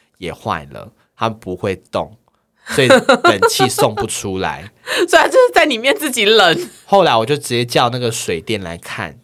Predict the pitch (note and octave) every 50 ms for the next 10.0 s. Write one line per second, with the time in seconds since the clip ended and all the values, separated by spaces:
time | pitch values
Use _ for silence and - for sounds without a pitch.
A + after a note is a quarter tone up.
0 | _ - G2 G#2+ C3 C3+ C3+ C3 - C3 C3 C3+ C3 B2+ - C3 A#2 A2+ D#3 D#3+
1 | D#3 D3 E3+ E3+ E3 D3+ C#3+ C#3 C3+ C3 B2+ A#2+ C#3+ C#3+ D#3+ D3+ C#3+ A2+ F2+ F#2
2 | - - F#2 F#2 G2 - B2+ A2+ G#2 - A#2 A2 A2 G#2+ G#2 G2 - - A#2 G2+
3 | F#2+ - - G2 F2+ F2 E2+ E2 D#2+ D#2 C#2 C#2 _ - - D2+ C#2 D#2 D#2+ F2
4 | A#2 B2+ B2 A2+ A2+ - - - - _ - C3 B2+ C3 D3 C3 B2 A#2 B2 A#2
5 | A#2 A2+ A2+ B2+ D3 F3 F3 E3+ E3+ - A2+ A2+ C3 D3+ D#3 D#3 D#3 D3+ D3+ E3
6 | D3+ D3+ D3 - - - C#3 A2+ F#2+ F2+ E2+ D#2 D#2+ F2 F#2 A2+ B2 A#2+ - -
7 | F2+ G2 A#2+ A#2+ - A#2 G2 G2 G2+ A2+ G#2+ G#2 F#2+ F2 G2+ F#2 - - F#2 F2
8 | F2 D2+ C#2+ D#2 D#2+ D#2 D#2 D#2+ - - - _ - - - - - _ _ _
9 | _ _ _ _ _ _ _ _ - - - C#4 C4+ C4+ B3 B3+ - - A4